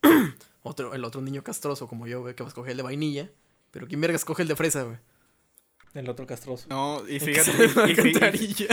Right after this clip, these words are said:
Speaker 3: y fíjate que, de hecho, en ese tipo de máquinas no hay chocolate, vainilla y fresa. Hay chocolate, vainilla y combinado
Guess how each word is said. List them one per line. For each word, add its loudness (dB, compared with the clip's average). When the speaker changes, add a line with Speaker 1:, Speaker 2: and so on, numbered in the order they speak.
Speaker 3:
y 4
fíjate 6
que, 6
de 8
hecho, 2
en 2
ese 0
tipo -2
de 4
máquinas 0
no 0
hay 0
chocolate, -2
vainilla 2
y -4
fresa. -4
Hay -4
chocolate, -2
vainilla 0
y -8
combinado -6